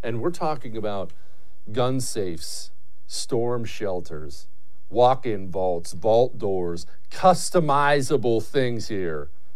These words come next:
gun racks, work sh-, workbenches. They have a lot of customization options.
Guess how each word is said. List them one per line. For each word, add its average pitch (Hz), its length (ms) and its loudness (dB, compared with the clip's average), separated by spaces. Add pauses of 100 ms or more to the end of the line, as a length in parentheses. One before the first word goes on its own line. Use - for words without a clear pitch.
(240)
gun 156 360 4
racks, 139 560 2
work 160 360 2
sh-, - 140 -2
workbenches. 156 1040 2 (960)
They 123 160 2
have 135 360 0
a 117 60 0
lot 107 400 0
of 113 100 -2
customization 104 960 -2
options. 110 560 -2